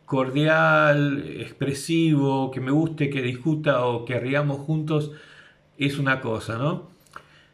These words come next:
Y de repente, si comparamos eso que es nuestra comprensión específica en un ámbito primitivo de las cosas que son, son y siempre serán ciertas,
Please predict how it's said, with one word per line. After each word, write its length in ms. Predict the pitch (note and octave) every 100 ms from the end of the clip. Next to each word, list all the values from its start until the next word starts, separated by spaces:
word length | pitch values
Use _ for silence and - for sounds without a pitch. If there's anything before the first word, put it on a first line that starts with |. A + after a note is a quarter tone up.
| _ _ _
Y 100 | E3
de 120 | F3
repente, 960 | G3+ G#3 D4 C#4 - A3 F#3+ - - - -
si 200 | - F#3
comparamos 760 | G3 F3 G3+ C4+ C#4 G3+ - D3
eso 480 | - F3+ F#3 F3 D3+
que 280 | D3+ D3 E3
es 340 | D#3+ - -
nuestra 380 | D3 C3 C#3+ C#3+
comprensión 1080 | D3 C#3 D3 C3+ C3 - E3+ F3 D#3 C#3+ - -
específica 1120 | C#3+ - D3+ C4 G3 C#3 - B2 C3 D3 - - -
en 120 | A#2+
un 140 | C3 D3
ámbito 460 | D#3 C#3+ C#3 B2
primitivo 680 | B2+ A#2+ B2+ F3+ F#3 C#3 A#2+
de 80 | A#2+
las 140 | A#2+
cosas 280 | D3+ D3 C3+
que 160 | C3
son, 420 | A#2 D#3 D#3 D#3 D3
son 280 | D3+ D3+
y 80 | D3
siempre 320 | - C#3+ C3+
serán 260 | C3+ C3 C3
ciertas, 680 | B2+ C3 G#2+ - B2 D3+ -